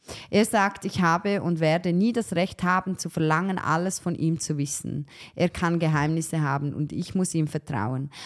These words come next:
Aber warum muss er ihr noch folgen? Warum informiert er mich nicht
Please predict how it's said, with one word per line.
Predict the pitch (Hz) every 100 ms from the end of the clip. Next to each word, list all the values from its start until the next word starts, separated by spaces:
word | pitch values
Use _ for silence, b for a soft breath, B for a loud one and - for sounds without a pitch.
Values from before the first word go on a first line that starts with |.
| B B
Aber | 175 190 185
warum | 196 220 254
muss | 226 214
er | 202 -
ihr | 180
noch | 185 165
folgen? | - 156 156 131 131 -
Warum | 151 156 220
informiert | 240 185 175 170 165 196 -
er | 208
mich | 202 202 175
nicht | 170 - -